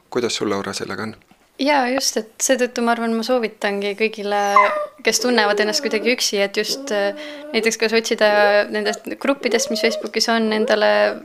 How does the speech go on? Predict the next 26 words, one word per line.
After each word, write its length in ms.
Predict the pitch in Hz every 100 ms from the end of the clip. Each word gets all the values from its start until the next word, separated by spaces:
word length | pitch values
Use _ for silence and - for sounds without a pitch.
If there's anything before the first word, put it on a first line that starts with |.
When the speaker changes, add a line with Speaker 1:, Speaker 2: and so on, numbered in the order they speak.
| - - - -
Speaker 2:
uusi 220 | 226 220
tuttavaid 560 | 233 233 - 202 208 208
või 120 | 214
siis 140 | 214 -
liik-, 300 | 226 254 269
liituda 340 | 240 220 202
mõne 200 | 208 208
organisatsiooniga, 640 | 208 208 208 240 233 202 202
mis 160 | 196
tegutseb 400 | 220 - - -
sarnaste, 560 | - 202 196 - 214 208 - - - - - 240
mm, 580 | 208 202 202 - - 214
asjadega 440 | - 196 208 202
nagu 160 | 202 208
Loomus 320 | 202 196 196
näiteks 400 | 208 - 202 -
või 140 | 202 208
noh, 80 | 208 - - 262 - 427 - 233
et 100 | 202
kui 140 | 220
on 160 | 208 202 214
tõesti 240 | 214 220
motivatsiooni 540 | 202 202 208 226 202 208
rohkem 460 | 196 - 196 196
aktiivselt 400 | 196 - 202 214 -
tegutseda. 400 | 202 208 -